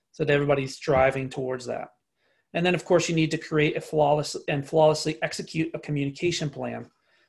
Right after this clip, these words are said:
You need to understand who your stakeholders are, how often you might ec-, wanna ec-, communicate with them, and when and how.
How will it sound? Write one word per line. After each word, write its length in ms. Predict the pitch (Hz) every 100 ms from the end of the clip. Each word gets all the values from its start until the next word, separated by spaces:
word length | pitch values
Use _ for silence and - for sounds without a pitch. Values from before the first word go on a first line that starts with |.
| _ 147
You 160 | 143
need 160 | 151 147
to 60 |
understand 440 | 147 143 - 151 139
who 100 | 208
your 160 | 208 175
stakeholders 640 | 175 170 170 165 156 156
are, 300 | 151 147 147
how 300 | - 165 170
often 300 | 156 156 151
you 80 | 147
might 200 | 151 -
ec-, 160 | 143 -
wanna 220 | 151 139 -
ec-, 440 | 151 - - -
communicate 480 | 170 151 147 151 147
with 180 | 143 135
them, 300 | 135 135 139 - _ -
and 180 | 143 143
when 380 | 143 139 135
and 100 | 127
how. 260 | 127 117